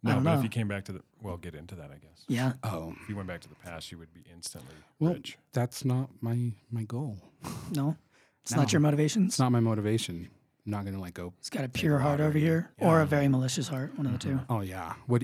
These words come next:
Speaker 3: I'm gonna corrupt you to have thirty million guilty pleasures.
Speaker 2: Yeah.
Speaker 3: That was my whole
Speaker 2: I was
Speaker 3: goal,
Speaker 2: gonna say,
Speaker 3: to come
Speaker 2: yeah, that
Speaker 3: back
Speaker 1: Your
Speaker 3: in
Speaker 1: whole
Speaker 3: time.
Speaker 1: life's purpose was that, and you invented time travel just to do that?
Speaker 3: <laughs> Just to corrupt you a little
Speaker 2: Yeah.
Speaker 3: bit.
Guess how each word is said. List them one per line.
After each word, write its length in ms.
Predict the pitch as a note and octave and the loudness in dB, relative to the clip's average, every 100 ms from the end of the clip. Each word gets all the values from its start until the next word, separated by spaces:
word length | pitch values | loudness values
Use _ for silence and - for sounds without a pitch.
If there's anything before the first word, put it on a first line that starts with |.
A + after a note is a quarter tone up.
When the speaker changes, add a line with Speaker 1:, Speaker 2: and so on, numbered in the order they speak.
| - | 2
Speaker 3:
I'm 160 | A#2+ | 0
gonna 180 | A#2+ A2 | 2 0
corrupt 380 | - G#2+ C3 - | 0 0 0 -2
you 140 | E2 E2 | -8 -8
to 120 | A2+ | -6
have 220 | G#2 G2 | -6 -8
thirty 340 | - - F#2+ | -8 -6 -4
million 300 | F#2+ F#2 F2+ | -4 -6 -8
guilty 260 | F2+ E2+ F2+ | -10 -10 -10
pleasures. 380 | - F#2+ A2 F#2+ | -8 -6 -6 -6
Speaker 2:
Yeah. 60 | F2 | -4
Speaker 3:
That 120 | G#2 | -4
was 120 | G#2+ | -2
my 120 | A2+ | -4
whole 280 | G#2 F#2+ F#2+ F#2 | -4 -6 -8 -2
Speaker 2:
I 60 | A2+ | 2
was 100 | B2+ | 2
Speaker 3:
goal, 20 | B2 | 2
Speaker 2:
gonna 100 | G#2+ | -4
say, 140 | G2 | -4
Speaker 3:
to 80 | B2+ | -2
come 160 | - G#2 | 0 -2
Speaker 2:
yeah, 20 | |
that 280 | G2 A2 - | -2 -4 -8
Speaker 3:
back 100 | - | -4
Speaker 1:
Your 120 | C3+ | -2
Speaker 3:
in 40 | C3 | 2
Speaker 1:
whole 100 | D3+ | 4
Speaker 3:
time. 80 | |
Speaker 1:
life's 260 | D#3 D3 - | 4 4 0
purpose 500 | - C#3+ C#3 D3 - | -2 -4 0 0 0
was 140 | D3+ C3 | -2 0
that, 200 | C#3 D3 | 2 4
and 60 | D3+ | 4
you 60 | |
invented 480 | C#3 B2+ C#3+ C#3 D3 | 4 2 2 2 0
time 240 | D3+ C#3+ C#3+ | 0 0 2
travel 360 | D#3+ D3+ D#3+ | 0 2 0
just 460 | D3+ C3+ C3+ C#3 - | 0 0 0 0 0
to 80 | D3 | 0
do 200 | C3 C3+ | 0 2
that? 220 | D3+ F3+ - - - | 4 2 0 -8 -16
Speaker 3:
<laughs> 140 | - | -16
Just 280 | - A2+ A2 | -2 0 0
to 40 | - | -4
corrupt 280 | - F#2 - | -4 -4 -6
you 80 | F2 | -10
a 20 | |
little 180 | F2+ F2+ | -10 -10
Speaker 2:
Yeah. 80 | |
Speaker 3:
bit. 100 | F2+ | -12